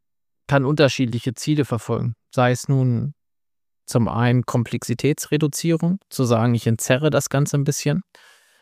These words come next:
was natürlich auch immer so ein, irgendwann so einen gewissen Kipppunkt hat, weil ich, wenn ich zu sehr entzerre und zu viel einzelne E-R-P-Systeme einsetze, muss ich das Ganze natürlich irgendwie verwalten. Das heißt, es gibt immer so einen gesunden Punkt,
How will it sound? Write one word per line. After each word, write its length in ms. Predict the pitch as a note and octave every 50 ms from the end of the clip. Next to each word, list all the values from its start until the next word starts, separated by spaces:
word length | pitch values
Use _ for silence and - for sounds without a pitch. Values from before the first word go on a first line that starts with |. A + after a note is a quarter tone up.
| _ _ -
was 200 | C#3 C3+ - -
natürlich 460 | C#3 B2+ - D3 C#3 C3+ C3+ C#3 C3
auch 100 | A2+ -
immer 240 | - B2+ C#3 C#3 C3+
so 120 | C3 C3
ein, 180 | C3 B2 E2 -
irgendwann 320 | - D3+ D3+ - C#3 B2+
so 60 | B2+
einen 60 | B2
gewissen 300 | C3 B2+ B2 B2 - C3 - -
Kipppunkt 520 | - D#3+ - - _ - - F3 - -
hat, 120 | - - - -
weil 160 | - F#2 G2+
ich, 220 | A#2 - - - - _ _ _ _ _ _ _ _
wenn 80 | - A#2
ich 100 | A#2 -
zu 200 | - - D#3 F3
sehr 240 | F3 F3+ F3+ E3 F2
entzerre 520 | A2 D#3 - - - - D#3+ E3+ E3+ E3+ C#3+
und 200 | G2+ A#2+ A2+ -
zu 200 | - D3 D#3 D#3
viel 440 | - - F3 F3 E3 E3+ F3 E3+ - - _ _ _ _ _ _ _ _ _ _ _ _ _ _ _ _
einzelne 760 | A#2+ C#3 D#3 D#3+ D3+ - D#3 D3+ D3 D3 D3+ D3+ C#3+ B2+ - -
E-R-P-Systeme 920 | - C#3 C#3 C3+ - - - D3+ D3+ C#3+ C#3+ C#3 - - C#3+ C#3 C#3 A#2 F2
einsetze, 680 | E2 B2 C#3 C#3 C3+ C3+ A#2+ - - - D3 C#3+ C3+
muss 260 | G#2 G2+ B2+ B2+ - -
ich 60 | A2
das 140 | - - -
Ganze 220 | A2+ B2+ B2 B2+
natürlich 300 | B2 A#2+ - C3 B2+ A2+
irgendwie 280 | A2 B2 C3+ B2 C3 B2
verwalten. 540 | - B2+ A#2 A2 A2+ B2 C#3 D3+ - -
Das 160 | A#2+ A#2+ - -
heißt, 220 | A2+ A#2 - -
es 120 | - -
gibt 160 | - - - -
immer 200 | G2 C3 B2+ A2+
so 80 | -
einen 180 | C3 B2+ B2 A2+
gesunden 500 | B2 A#2+ A2+ A#2 B2 - - C3 A#2+ B2+ - _ _ _ _ _ _ _ _ _ _ _
Punkt, 420 | - D#3+ E3+ F#3+ G#3 G#3+ - -